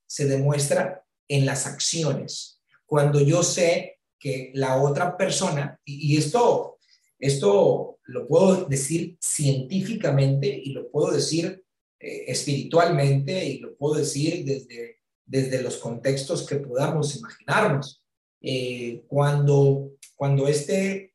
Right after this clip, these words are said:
premio Nobel dijo que, que todo estaba unido y que todo le daba sustento a esa matriz divina, posterior-, posteriormente vino otro premio Nobel que se llamó Dennis Gabor, que hablaba de lo, del holograma, de que todas,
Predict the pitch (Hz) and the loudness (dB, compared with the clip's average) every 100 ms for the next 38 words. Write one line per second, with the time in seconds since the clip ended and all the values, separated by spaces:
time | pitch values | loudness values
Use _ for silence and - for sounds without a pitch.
0 | _ 143 151 180 208 202 156 156 143 151 | _ -4 -2 0 2 4 4 2 -2 -4
1 | 147 147 - - _ _ 147 - 135 151 | -4 -2 -2 -4 _ _ -10 -4 0 0
2 | - 170 170 190 226 208 202 - - 143 | 2 2 2 2 2 4 2 0 -8 -6
3 | 143 143 156 170 147 143 165 - 139 - | -4 0 0 0 0 -2 -4 -6 -8 -4
4 | 175 165 160 170 160 143 143 139 143 214 | -4 -4 -4 -4 -4 -4 0 2 2 2
5 | 220 170 - - _ _ _ _ - - | 0 -2 -6 -14 _ _ _ _ -6 0
6 | 143 156 160 165 170 - - 139 - 147 | 2 2 0 -4 -6 -12 -6 -4 0 0
7 | 156 175 170 185 170 170 175 165 143 - | 0 -2 -2 -4 -4 0 0 0 0 -2
8 | 143 165 160 175 196 185 - - - _ | 0 0 0 0 2 2 2 -2 -8 _
9 | _ - - 135 127 139 143 139 151 156 | _ -10 -6 -6 -4 0 0 2 0 0
10 | 160 190 190 175 202 - - _ _ 170 | 0 2 2 2 -2 -6 -14 _ _ -6
11 | 165 160 156 156 180 208 185 180 190 - | -4 -2 0 0 4 4 4 0 -2 -10
12 | - - 143 147 143 139 147 143 131 127 | -20 -10 -2 2 2 0 0 2 2 0
13 | 123 151 254 285 139 - _ - 131 139 | -4 2 2 2 -4 -10 _ -16 -14 -8
14 | 143 139 - 180 196 226 - - | -6 -4 0 2 4 0 -2 -12